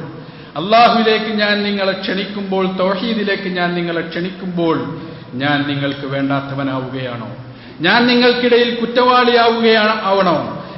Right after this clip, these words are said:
ഞാൻ നിങ്ങൾക്കിടയിൽ മാരണക്കാരനും കുതന്ത്രക്കാരനും ഗൂഢാലോചകനും മനുഷ്യാധമനുമായി മാറുകയാണോ? മആദല്ലാഹ്. "ലഖദ് ജാഅകും റസൂലും മിൻ അൻഫുസികും," നിങ്ങൾക്കിതാ നിങ്ങൾക്കിടയിൽ നിന്ന് തന്നെ ഒരു പ്രവാചകൻ വന്നിരിക്കുന്നു.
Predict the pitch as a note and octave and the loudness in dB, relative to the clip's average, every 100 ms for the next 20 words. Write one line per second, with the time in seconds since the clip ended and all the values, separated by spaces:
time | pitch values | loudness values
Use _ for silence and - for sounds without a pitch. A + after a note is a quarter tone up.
0 | D3 F3+ A3+ A#3 A#3 A#3 A3+ A#3+ A3+ A#3 | 0 2 4 2 0 0 0 2 4 4
1 | G#3+ F#3+ G3+ B3 C4 C4+ C4 B3 A#3 A3+ | 2 2 4 4 4 2 4 4 4 2
2 | - F#3 F#3+ A#3+ B3 - A#3+ A#3+ A#3 G#3+ | 0 0 2 4 4 4 4 4 2 0
3 | F3+ G#3+ B3 C4 C4+ C4+ B3 A#3+ A3+ G#3+ | 0 2 4 6 6 6 4 2 0 0
4 | G#3+ - - - - - - - A#2+ C#3+ | -4 -8 -12 -16 -18 -20 -20 -14 -6 -4
5 | F#3 F#3 - F3+ F3 F3 E3+ E3 D#3+ D#3 | -4 -4 -4 -4 -4 -4 -4 -4 -4 -4
6 | D3+ D3+ D#3 D#3 D3+ D3 C#3 C3+ C#3+ D3+ | -4 -4 -4 -4 -4 -4 -4 -4 -4 -4
7 | D3 C#3 C3+ B2 G2+ - - - - - | -4 -6 -6 -8 -10 -16 -18 -20 -16 -4
8 | D3+ D#3 D3+ D3+ D3+ D#3 D3+ D3+ D#3 D3 | -4 -4 -6 -2 -2 -2 -6 -8 -6 -6
9 | D3 D#3 D#3 D3+ D3 C#3+ C#3 C#3 C3+ C3 | -8 -8 -6 -4 -4 -6 -8 -8 -8 -10
10 | - C3 B2 - A2 G2+ - - - C#3 | -10 -12 -12 -12 -14 -14 -18 -20 -12 -4
11 | D#3+ F3 E3+ E3+ E3 E3 D#3+ D#3 D#3+ E3 | 0 2 0 0 0 0 0 0 0 0
12 | D#3+ E3 D3+ D#3 D3+ D3+ D3+ D3 D3 C#3+ | 0 -2 -2 0 0 -2 -2 -4 -4 -6
13 | C3+ C#3 C#3 C3+ C3+ C3+ C#3 C#3 C3+ B2+ | -6 -6 -8 -8 -6 -4 -4 -6 -10 -10
14 | B2+ B2 A#2 A2+ A2 | -10 -10 -12 -14 -16